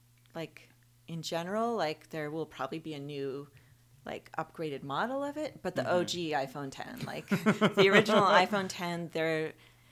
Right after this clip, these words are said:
Speaker 1: they're not gonna, like, make it cheaper and have it be,
Speaker 2: Yeah.
Speaker 1: like,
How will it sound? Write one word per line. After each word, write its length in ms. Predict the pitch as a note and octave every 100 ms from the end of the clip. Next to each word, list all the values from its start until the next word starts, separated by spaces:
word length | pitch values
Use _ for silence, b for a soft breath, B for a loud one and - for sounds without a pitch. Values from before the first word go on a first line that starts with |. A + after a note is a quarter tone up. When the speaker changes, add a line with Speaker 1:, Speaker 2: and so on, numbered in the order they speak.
| b _ F#3
Speaker 1:
they're 120 | G3 F#3+
not 220 | G3+ D#3+
gonna, 200 | G#3 F3+
like, 340 | E3+ D3+ - -
make 340 | F3 E3+ E3+
it 140 | E3+ -
cheaper 520 | - F#3 F3+ D#3+ D3+
and 160 | D3 D#3+
have 260 | - D3+
it 100 | D3+
be, 100 | C3 B2
Speaker 2:
Yeah. 220 | A2 F#2+
Speaker 1:
like, 340 | D3+ D3+ -